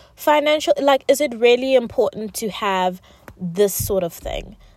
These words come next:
Like, I think for me, the thing for me that I've actually started realizing, and I'm just sharing this, uh, spitballing, and it'll be different to every single person, but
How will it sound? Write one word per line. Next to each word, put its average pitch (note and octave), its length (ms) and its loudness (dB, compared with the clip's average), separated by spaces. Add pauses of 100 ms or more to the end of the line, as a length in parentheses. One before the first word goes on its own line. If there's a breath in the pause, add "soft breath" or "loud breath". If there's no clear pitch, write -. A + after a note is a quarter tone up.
Like, A#3+ 200 2
I B3+ 60 2
think E4 220 -4
for G4 160 2
me, C4 440 0 (1040)
the A#3+ 120 0
thing D#4+ 240 -2
for D#4+ 160 -6
me A3 180 -4
that G3 140 -2
I've F#3 300 0
actually F#3 540 -8
started E3+ 420 -6
realizing, D3+ 580 -12
and F#3+ 100 -10
I'm G3 120 -8
just - 360 -14
sharing F3+ 440 -4
this, - 280 -12
uh, - 40 -14
spitballing, E3+ 720 -12
and F3+ 280 -8 (360 loud breath)
it'll F4+ 180 4
be F#4 140 4
different C#4 380 2
to - 160 -6
every G3 200 -2
single F#3 280 -6
person, F#3 640 -8
but G3 300 2